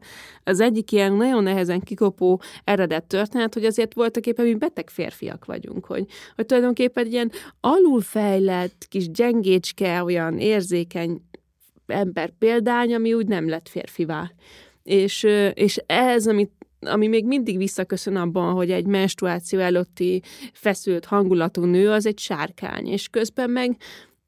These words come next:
valahol, valahol az van, hogy egyszerűen meg kell érteni, hogy nem férfiak <laughs> vagyunk, és nem teljesen ugyanúgy működik ez a kétféle biológia, és mindenkinek azt kell megtanulnia, hogy ő, meg amilyen életszakaszban ő.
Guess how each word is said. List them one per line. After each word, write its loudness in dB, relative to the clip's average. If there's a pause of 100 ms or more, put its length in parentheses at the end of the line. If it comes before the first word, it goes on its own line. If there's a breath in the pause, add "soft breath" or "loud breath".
(140)
valahol, 0 (560)
valahol 0
az 0
van, 0
hogy 0
egyszerűen 0
meg -4
kell -8
érteni, -6
hogy -2
nem -2
férfiak -10 (100)
<laughs> -8
vagyunk, -2
és -4
nem -2
teljesen -2
ugyanúgy -2
működik -4
ez -8
a -10
kétféle -6
biológia, 0
és -2
mindenkinek -2
azt -4
kell -6
megtanulnia, -2
hogy -4
ő, -4 (100)
meg -2
amilyen 0
életszakaszban -10
ő. -6